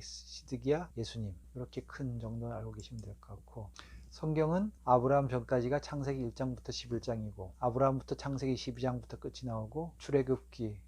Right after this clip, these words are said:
여호수아, 사사기, 그리고 왕국시대는 사무엘상하, 열왕기상하, 역대상하 거치면서 남북시대를 다 설명하고 있죠. 멸망 후에 포로시대가 있었고, 포로시대 후에 포로귀환시대,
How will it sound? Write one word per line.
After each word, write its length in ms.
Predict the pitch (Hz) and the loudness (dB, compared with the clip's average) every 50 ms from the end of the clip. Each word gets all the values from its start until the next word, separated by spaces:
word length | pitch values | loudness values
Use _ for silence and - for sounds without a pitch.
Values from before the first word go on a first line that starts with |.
| - 120 | -8 -2
여호수아, 680 | 117 113 120 120 110 - 131 123 117 107 101 90 - - | 0 0 0 0 0 2 2 4 4 2 0 -6 -12 -16
사사기, 680 | - - - - 127 - - 131 131 123 123 110 101 - - - - | -16 -10 -4 -4 -4 0 0 -2 0 0 -4 -6 -6 -8 -14 -20 -16
그리고 280 | - - 127 123 117 123 | -10 -6 -4 -2 2 4
왕국시대는 760 | 120 120 131 131 127 120 - - - 123 120 135 151 160 160 - | 4 4 4 2 -2 -6 -8 -6 -4 -2 -2 -2 -2 -4 -6 -10
사무엘상하, 920 | - - - 135 123 123 127 123 123 117 - 131 117 117 120 131 151 165 | -8 -2 0 0 2 2 2 2 0 0 0 -2 -2 0 0 0 0 0
열왕기상하, 640 | 143 123 120 117 120 120 117 107 - 110 113 123 131 | 0 0 2 2 0 0 -4 -4 -6 -6 -4 -2 -2
역대상하 680 | 123 104 - - - 117 104 117 110 110 104 101 101 - - - | -2 -2 -4 -6 -8 -6 -4 -4 -6 -6 -6 -6 -8 -12 -14 -14
거치면서 520 | - 107 - - - 117 110 104 - 135 127 | -14 -14 -12 -10 -8 -6 -6 -6 -4 -4 -2
남북시대를 760 | 120 107 117 120 117 107 - - - - 113 107 127 139 147 - - - - | 0 0 0 -2 -4 -6 -10 -12 -12 -10 -8 -6 -4 -6 -6 -8 -12 -16 -12
다 120 | - 120 | -8 -8
설명하고 540 | 113 - - 120 113 113 110 107 107 107 104 | -6 -4 -4 -4 -4 -4 -4 -4 -6 -8 -8
있죠. 380 | 101 - - - - 101 95 - - - - - - - - - - - - | -10 -12 -14 -12 -12 -12 -12 -12 -16 -20 -20 -20 -18 -18 -20 -20 -20 -14 -6
멸망 400 | - 127 123 123 123 135 135 127 | 0 0 2 4 4 4 2 4
후에 140 | 123 135 139 | 4 2 2
포로시대가 580 | 131 - - 151 143 139 - - 135 127 117 117 | 2 4 4 6 6 6 4 4 0 2 2 2
있었고, 600 | 110 104 - - 107 - - - 170 180 180 175 - | 0 -2 -4 -6 -8 -8 -4 -2 -2 -2 -2 -4 -4
포로시대 500 | - - 135 135 139 127 - - 127 123 | 0 2 4 4 4 2 2 2 2 2
후에 300 | 120 113 123 139 160 156 - | 2 2 0 0 -2 -2 -6
포로귀환시대, 960 | - - 143 139 135 120 - 127 127 127 127 120 - - - 110 101 101 | -6 -2 2 2 2 2 4 2 2 2 2 -2 -4 -6 -6 -6 -6 -8